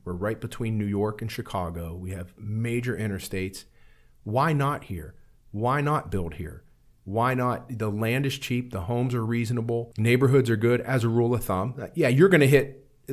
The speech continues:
we have really, we have good communities across the board. Warren is a good community. Does it have bad neighborhoods? Absolutely.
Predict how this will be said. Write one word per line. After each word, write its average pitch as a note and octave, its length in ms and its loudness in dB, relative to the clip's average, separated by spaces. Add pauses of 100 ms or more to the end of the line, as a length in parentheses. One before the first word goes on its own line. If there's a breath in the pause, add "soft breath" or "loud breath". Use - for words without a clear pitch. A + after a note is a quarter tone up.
(140)
we F3 140 10
have C3 140 6
really, E3 260 6
we D#3 80 4
have C#3+ 120 6
good C3+ 200 6
communities A2 640 2 (200)
across G#2 360 -2
the - 80 -6
board. F2+ 360 -4 (160)
Warren A#2 300 0
is A2 120 2
a G#2 40 0
good F#2+ 220 0
community. F#2 560 -6
Does F#2+ 160 -8
it G2+ 60 -4
have F2+ 80 -6
bad F#2+ 180 -2
neighborhoods? B2 260 -2
Absolutely. G2 580 -2